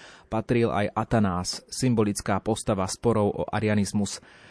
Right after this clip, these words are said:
Výhodou pre Atanáza bolo, že jeho protihráča Juraja, ktorý podporoval homojskú cirkevnú politiku, už koncom roku tristo šesťdesiat dva zlinčovala alexandrijská zverba. A tak Atanás už nemal vo svojom biskupskom meste žiadneho vážneho rivala.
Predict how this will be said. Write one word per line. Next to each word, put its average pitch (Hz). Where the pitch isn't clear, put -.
Výhodou 135
pre -
Atanáza 113
bolo, 117
že 110
jeho 104
protihráča 117
Juraja, 98
ktorý 101
podporoval 104
homojskú 110
cirkevnú 107
politiku, 117
už 117
koncom 143
roku 117
tristo 123
šesťdesiat 107
dva 113
zlinčovala 107
alexandrijská 101
zverba. 101
A -
tak 107
Atanás 113
už 120
nemal 123
vo 107
svojom 117
biskupskom 107
meste 110
žiadneho 107
vážneho 95
rivala. 92